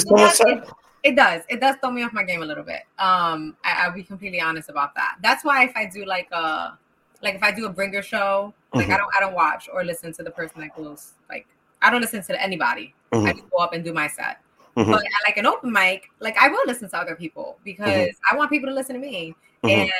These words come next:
Speaker 1: And, you know, I need to give other people feedback and,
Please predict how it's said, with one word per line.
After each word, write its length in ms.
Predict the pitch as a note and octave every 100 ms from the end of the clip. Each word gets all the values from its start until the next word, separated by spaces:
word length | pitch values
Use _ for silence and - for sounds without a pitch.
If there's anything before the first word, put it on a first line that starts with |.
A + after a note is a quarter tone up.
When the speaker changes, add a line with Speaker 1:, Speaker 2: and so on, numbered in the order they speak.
| F3 F3
Speaker 1:
And, 280 | E3+ D#3+ - _ _
you 140 | G#3 A3
know, 80 | G3+
I 120 | G#3+
need 180 | A#3 A3+
to 60 |
give 160 | G#3 G#3+
other 140 | G#3+
people 240 | G#3+ G#3+ G3
feedback 540 | A3 G3 G3+ G3+ G3 -
and, 680 | F3+ F3 E3+ E3 D#3+ D#3